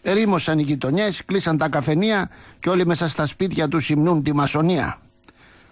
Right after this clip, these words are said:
Πιάσαν το υπονοούμενο του Εβραίου οι εκδότες και με θαλασσοδάνεια αφλωμώσαν αναγνώστες τόνους από άχρηστα C D του Πάριου, του Νταλάρα, blockbuster χολιγουντιανά, τη Σάρα και τη Μάρα,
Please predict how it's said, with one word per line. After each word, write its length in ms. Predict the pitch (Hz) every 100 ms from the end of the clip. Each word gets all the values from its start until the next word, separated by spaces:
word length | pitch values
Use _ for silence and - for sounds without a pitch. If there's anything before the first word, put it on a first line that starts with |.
| _ -
Πιάσαν 480 | - 294 269 208
το 100 | 180
υπονοούμενο 760 | 175 156 160 156 202 202 165 147
του 120 | 139
Εβραίου 500 | 143 139 180 180 143
οι 80 | 123
εκδότες 680 | 110 107 185 214 208 180 -
και 140 | 190
με 160 | 208 185
θαλασσοδάνεια 800 | 196 190 190 190 240 240 208
αφλωμώσαν 600 | 180 180 180 226 240 196 196
αναγνώστες 880 | 185 175 190 226 - 196 175 - -
τόνους 540 | 247 247 220 175 165
από 220 | 165 165 175
άχρηστα 560 | 196 156 143 139 160
C 120 | 147
D 180 | 170 170 220 180 - - - -
του 160 | 180
Πάριου, 440 | 240 254 240 196 180
του 140 | 175
Νταλάρα, 540 | 180 185 214 226 202 180 147
blockbuster 680 | 190 170 170 214 185 185 180
χολιγουντιανά, 840 | 175 180 180 165 170 170 196 165
τη 160 | 135 156
Σάρα 380 | - 190 175 160
και 120 | 143
τη 120 | 151
Μάρα, 360 | 185 214 190